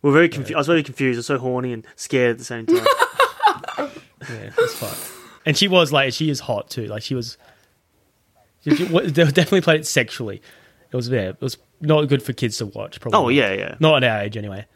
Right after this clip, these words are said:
Speaker 2: Anyway, so we have this scene where what Jordan wanted, she wanted more of, by the sounds of it.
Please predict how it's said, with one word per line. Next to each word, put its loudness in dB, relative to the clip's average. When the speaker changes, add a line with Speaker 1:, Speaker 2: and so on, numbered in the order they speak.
Speaker 2:
Anyway, 4
so 4
we 4
have 2
this -2
scene 2
where 0
what -2
Jordan 4
wanted, 2
she 2
wanted 4
more 4
of, 0
by 0
the 0
sounds -4
of -4
it. -2